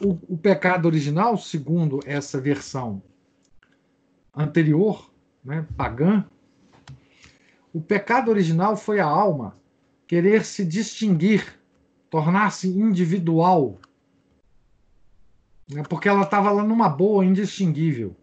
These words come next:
lá no Pai primordial, lá no Deus incognoscível, lá na divindade.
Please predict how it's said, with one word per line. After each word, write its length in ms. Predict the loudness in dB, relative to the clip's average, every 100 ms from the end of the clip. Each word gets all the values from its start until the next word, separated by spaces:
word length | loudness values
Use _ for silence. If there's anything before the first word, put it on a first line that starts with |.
| _ _ _ _ _ _ _ -20 -16 -4
lá 280 | 0 2
no 120 | 0 0
Pai 300 | 0 2 0
primordial, 800 | -2 -4 -4 -4 -2 0 -2
lá 160 | -2 -2
no 120 | -2
Deus 580 | -2 0 0 -2 -8 _ _ _ _ _ -8
incognoscível, 920 | -2 0 2 0 -2 -2 0 0 0
lá 140 | 0
na 100 | 0
divindade. 680 | 0 0 0 0 -2 -4 -10